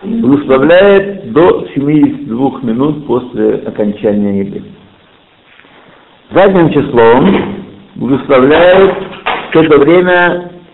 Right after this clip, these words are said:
пока не почувствовал легкий голод.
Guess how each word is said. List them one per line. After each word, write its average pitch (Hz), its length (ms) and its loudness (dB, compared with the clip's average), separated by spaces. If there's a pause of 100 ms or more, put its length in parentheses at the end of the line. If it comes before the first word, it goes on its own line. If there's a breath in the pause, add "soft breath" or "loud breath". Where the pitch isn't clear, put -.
(200)
пока 127 260 0
не 147 140 4
почувствовал 131 920 2
легкий 127 420 0
голод. 92 400 -2